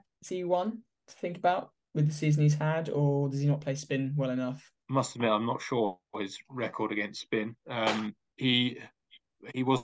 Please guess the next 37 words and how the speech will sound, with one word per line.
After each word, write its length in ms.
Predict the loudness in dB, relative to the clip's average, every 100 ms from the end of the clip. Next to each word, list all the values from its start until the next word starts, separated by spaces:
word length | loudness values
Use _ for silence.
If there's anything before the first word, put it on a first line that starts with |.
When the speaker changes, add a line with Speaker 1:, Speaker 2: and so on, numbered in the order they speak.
| -2
Speaker 2:
the 60 | -4
casu-, 400 | 0 0 0 -2
the, 180 | -2 -2
the, 140 | -4 -6
almost 280 | 0 2 2
the 60 | 2
one 300 | 4 4 4
casualty 600 | -2 -2 -4 -6 -2 -2
of 80 | -2
the 80 |
Bazball 480 | -6 -4 -4 -6 -6
era. 200 | -4 -2
He's 100 | -2
about 160 | -2 -4
the 120 | -2
only 140 | -2
player 380 | -4 -2 0 0
that 140 | -2 -8 _ _ _ -14 -12 -10
McCullum 480 | -6 -2 -2 -2
has, 240 | -8 -10 -14 _ _ -6
well, 80 | -4
him 100 | -4
and 120 | -6
Folks, 400 | -6 -6 -6 -16 _ -14
I 60 | -10
guess, 220 | -8 -10
that 80 | -10
have 80 | -4 -4
Speaker 1:
Hmm. 40 | -6 -14 -20
Speaker 2:
seen 200 | -10 -6
themselves 320 | -4 -4 -4 -4
fit 160 | -6
to 80 | -6
drop 320 | -2 0 0
from 160 | -6 -12
the 80 | -10
team. 320 | -6 -6 -6